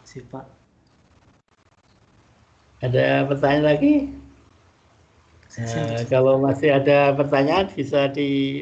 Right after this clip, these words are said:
Speaker 2: W A ya.
Speaker 1: Ya, Pak, siap, Pak.
Speaker 2: Eh, jadi, jadi kayaknya, eh, kita, eh, kesimpulan dari apa, kuliah ini, eh,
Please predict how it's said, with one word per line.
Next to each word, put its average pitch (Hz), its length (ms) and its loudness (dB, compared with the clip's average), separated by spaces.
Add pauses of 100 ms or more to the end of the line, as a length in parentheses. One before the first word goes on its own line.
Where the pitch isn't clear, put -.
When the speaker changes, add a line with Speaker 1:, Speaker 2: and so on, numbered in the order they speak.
Speaker 2:
W 143 160 2
A 151 140 0 (100)
ya. 175 120 -8 (760)
Speaker 1:
Ya, 147 80 -10
Pak, 160 240 -4
siap, 135 160 -6
Pak. 131 120 -6
Speaker 2:
Eh, 131 280 -10
jadi, 139 480 -10 (800)
jadi 139 320 -6
kayaknya, 165 360 -2 (520)
eh, 139 240 -4
kita, 165 720 -2 (640)
eh, 139 400 -2
kesimpulan 160 880 0
dari 135 560 -2
apa, 131 400 -8 (160)
kuliah 143 320 -2
ini, 170 480 -8 (1120)
eh, 107 720 -8